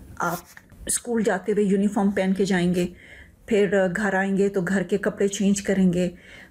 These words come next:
रात को सोते हुए आप पजामाज में होंगे, और अगर जैसे कभी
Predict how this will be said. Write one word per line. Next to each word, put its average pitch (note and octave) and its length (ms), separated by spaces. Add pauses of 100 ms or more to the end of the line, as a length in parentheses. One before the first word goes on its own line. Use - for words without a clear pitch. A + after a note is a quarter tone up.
रात F3+ 520
को G#3+ 60
सोते G3+ 340
हुए F#3+ 200
आप F#3 400
पजामाज F#3 760
में G#3 80
होंगे, F3+ 440 (540)
और G3+ 160
अगर F3+ 480
जैसे F#3+ 300
कभी G3 380